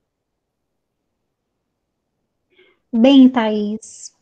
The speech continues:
até o momento nós não temos novas perguntas. E eu gostaria aqui de aproveitar para agradecer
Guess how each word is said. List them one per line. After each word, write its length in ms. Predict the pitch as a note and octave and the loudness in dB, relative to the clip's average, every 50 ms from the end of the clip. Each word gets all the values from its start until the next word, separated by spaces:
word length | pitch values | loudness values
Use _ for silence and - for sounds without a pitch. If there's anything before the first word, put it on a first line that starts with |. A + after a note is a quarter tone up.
| _ _ | _ _
até 300 | C4 B3 B3+ - C#4+ C#4+ | -14 -14 -12 -8 -8 -6
o 40 | C#4+ | -6
momento 1080 | D4 D4+ D4+ D4 C#4+ C4+ C4+ C4 C4+ C#4 C#4+ C#4+ C#4+ - E4 D#4+ D#4+ D#4+ D#4+ D#4+ E4 - - | -4 -4 -2 0 2 2 2 2 2 0 0 -2 -6 -6 -8 -6 -6 -2 -4 -4 -4 -6 -8
nós 300 | B3+ B3 B3 B3+ B3 B3 | -8 -6 -6 -6 -6 -6
não 180 | C#4 C4+ C#4+ C#4+ | -6 -6 -6 -6
temos 880 | D4 C#4 B3+ B3 B3 B3+ C4 C#4 C#4+ C#4+ - - - - - - _ _ | -6 -6 -4 -2 0 0 0 -2 -4 -8 -14 -20 -20 -20 -20 -20 _ _
novas 440 | - A#3 A#3 A#3 A3 G#3 A#3 A3+ - | -12 -8 -6 -6 -6 -6 -10 -14 -14
perguntas. 1200 | - - A#3+ A#3 A3+ A#3+ A3 A3 G#3 G#3 G#3 G#3+ A#3 B3+ B3+ D#4 D#4 F4 F4+ - - - - _ _ _ _ _ _ _ - _ _ _ _ - D4 | -10 -8 -8 -8 -6 -8 -10 -10 -10 -10 -10 -8 -8 -8 -8 -8 -10 -10 -12 -14 -20 -20 -20 _ _ _ _ _ _ _ -20 _ _ _ _ -8 -6
E 140 | C#4 C#4 | -4 -2
eu 100 | D4 D#4 | -2 -2
gostaria 720 | D4 D4 D4 D4 D4 - - D#4+ D#4 D#4 D4 C#4 C4+ C4+ C#4 | -2 -2 -4 -4 -6 -6 -8 -8 -6 -6 -10 -10 -8 -8 -10
aqui 360 | C#4 C#4 - - C4+ A#3+ A#3+ | -10 -10 -12 -10 -8 -8 -8
de 140 | A3 - B3+ C4 | -8 -6 -6 -6
aproveitar 1080 | B3+ - C4 B3+ B3 A#3+ B3 B3 B3+ B3+ - - A#3 G#3+ G3+ G3+ G3+ A3 B3 B3+ _ _ _ - | -6 -4 -6 -6 -6 -4 -6 -6 -6 -6 -6 -6 -4 -4 -4 -6 -8 -10 -12 -16 _ _ _ -6
para 520 | B3 A#3 A3+ A3 A3 A3 A#3 A#3 A#3 A#3+ | -2 -2 0 0 0 0 0 0 -2 -2
agradecer 1160 | - - B3 A#3 A3+ A#3+ A#3+ A3+ G#3+ A3 B3+ D4 - - - - - B3 G#3+ G#3 G#3 G#3 A#3+ C4 | -2 -2 -4 -4 -2 -2 -2 -2 -2 -4 -8 -10 -10 -18 -20 -10 -8 -6 -6 -6 -8 -8 -10 -12